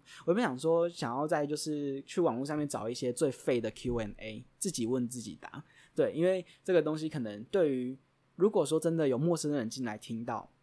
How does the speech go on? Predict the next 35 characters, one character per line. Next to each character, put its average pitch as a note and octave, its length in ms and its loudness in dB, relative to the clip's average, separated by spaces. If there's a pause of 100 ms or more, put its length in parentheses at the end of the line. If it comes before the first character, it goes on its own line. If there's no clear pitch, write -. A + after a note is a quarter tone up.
(100)
不 - 80 -2
知 E3 100 -6
道 D3 100 0
我 A#2 80 -6
是 C3 140 -12
谁 - 200 -8
的 - 120 -12
话， B2 240 -8
我 D3+ 60 -8
至 F#3 100 -8
少 C3+ 300 -6
他 - 160 -8
可 D#3 120 -4
以 B2 60 -2
听 - 160 -8
得 B2 80 -4
到 A#2+ 180 -4
这 A2+ 120 -8
个 G#2+ 80 -12
Q A2+ 340 -12
A， G#2+ 80 -8
让 C3+ 160 -8
他 B2+ 80 -10
了 G#2+ 180 -6
解 G#2 140 -12
说 A2 240 -8
就 A2 80 -16
是， G#2+ 360 -10 (120)
哦， A#2 100 -10
我 A2 80 -8
到 C3 120 -4
底 - 80 -12
是 A#2+ 120 -10
谁。 - 360 -6 (400)
那 F#3+ 200 -4